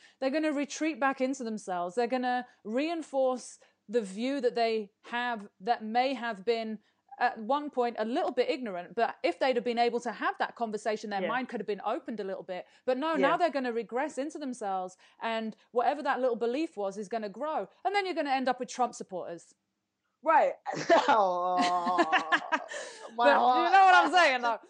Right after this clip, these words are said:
Speaker 1: though?
Speaker 2: wins.
Speaker 1: But extreme
Speaker 2: But, you know,
Speaker 1: example,
Speaker 2: it,
Speaker 1: but do you know what I'm
Speaker 2: to
Speaker 1: trying to
Speaker 2: what you
Speaker 1: say?
Speaker 2: ju-, to what you just, <laughs> oh God, I know what you're saying, girl.
Speaker 1: <laughs>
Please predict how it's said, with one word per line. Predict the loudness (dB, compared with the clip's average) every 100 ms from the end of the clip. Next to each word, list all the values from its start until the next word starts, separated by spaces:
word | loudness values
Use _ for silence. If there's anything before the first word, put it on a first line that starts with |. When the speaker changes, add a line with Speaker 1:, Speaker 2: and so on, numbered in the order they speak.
| -4
Speaker 1:
though? | -2
Speaker 2:
wins. | -2 -4
Speaker 1:
But | -12 -6 -6
extreme | 0 2 2
Speaker 2:
But, | 0
you |
know, | 2
Speaker 1:
example, | 2 2 -4 -4
Speaker 2:
it, |
Speaker 1:
but | -6 -6
do | -4
you |
know | -2
what | -2
I'm | -4
Speaker 2:
to |
Speaker 1:
trying | -6 -4
to | -4
Speaker 2:
what |
you | -4 -6
Speaker 1:
say? | -10
Speaker 2:
ju-, | -16
to | -20
what | -20 -14
you | -14
just, | -14 -18 -16
<laughs> |
oh | -14 -16 -18
God, | -18 -18 -16 -18
I |
know | -18 -16 -14
what | -10
you're | -10
saying, | -6 -6 -4 -6 -6 -8
girl. | -4 -2 -4 -4
Speaker 1:
<laughs> | -6